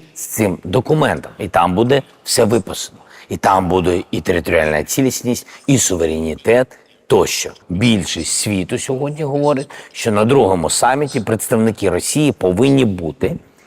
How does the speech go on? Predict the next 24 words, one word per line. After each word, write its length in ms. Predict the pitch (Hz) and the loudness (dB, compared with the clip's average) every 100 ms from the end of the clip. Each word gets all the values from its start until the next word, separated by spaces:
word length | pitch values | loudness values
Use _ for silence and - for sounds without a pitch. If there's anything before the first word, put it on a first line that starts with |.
| _ | _
Інакше, 680 | - 113 95 82 - - 208 - - _ _ _ - | 0 2 4 2 0 -2 -4 -4 -16 _ _ _ -4
інакше, 580 | 107 85 80 - - 175 233 - _ _ - _ | 0 2 0 0 -6 -6 -10 -14 _ _ -20 _
а, 480 | - 123 107 107 101 | 0 4 4 4 2
ми 340 | 90 117 123 147 | 2 2 4 4
не 140 | 139 | 2
досягнемо 800 | 110 113 127 120 120 127 123 127 - | 2 0 2 2 2 0 2 2 2
потужних 680 | 131 - 127 135 123 135 - | 0 2 2 0 0 -2 0
результатів. 800 | 107 113 117 110 - 71 - - _ - | 2 2 0 -2 -2 -2 -4 -20 _ -12
І 100 | 90 | -2
я 140 | 85 82 | 0 0
сказав, 440 | - 131 92 87 - - - - - - | 2 2 2 0 -4 -20 -20 -20 -20 -4
ми 160 | 95 101 | 0 4
домовлялись, 800 | 95 87 78 76 76 110 - 95 | 4 2 0 0 0 0 -2 0
я 80 | |
не 100 | 101 | 0
хочу, 280 | 98 127 107 | 2 0 0
щоб 200 | 101 104 | -2 -2
вони 220 | 90 107 | 0 2
нам 160 | 110 92 | 2 2
заблокували 680 | 92 131 127 123 151 151 131 | 2 4 4 4 4 4 4
процес 360 | 117 123 135 120 | 2 0 0 0
підготовки 720 | 110 101 110 147 - 104 - - - _ _ - | 2 2 4 2 0 -6 -8 -12 -20 _ _ -16
спільного 600 | - - 151 127 95 87 | -12 -2 2 4 2 0
плану. 560 | 92 101 82 80 107 | 0 0 0 0 -2